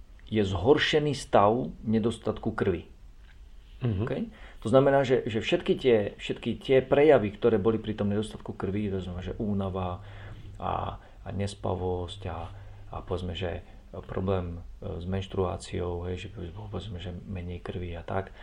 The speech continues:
Speaker 1: tak povedzme, že nedostatok yin je zhoršený stav, že ten človek je oveľa viac unavenejší.
Speaker 2: Mhm.
Speaker 1: E,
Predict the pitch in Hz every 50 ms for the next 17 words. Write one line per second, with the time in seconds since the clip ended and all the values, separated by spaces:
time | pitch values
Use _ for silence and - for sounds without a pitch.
0 | - - - - - - - - - - 104 95 92 - - - - 104 98 110
1 | 101 104 98 101 113 131 123 - 123 120 - 113 - - 92 85 85 92 92 120
2 | 160 190 185 - - - - - - - - - - 104 101 98 95 95 95 92
3 | - - - - - - - - 101 98 107 113 113 - 117 110 107 104 - -
4 | 87 98 95 - 107 101 - 110 104 95 101 104 - - - 131 127 117 131 123
5 | 113 92 104 98 95 92 90 - - - - - - 117 101 98 90 87 87 82
6 | 82 82 85 110 104 95 92 107 127 151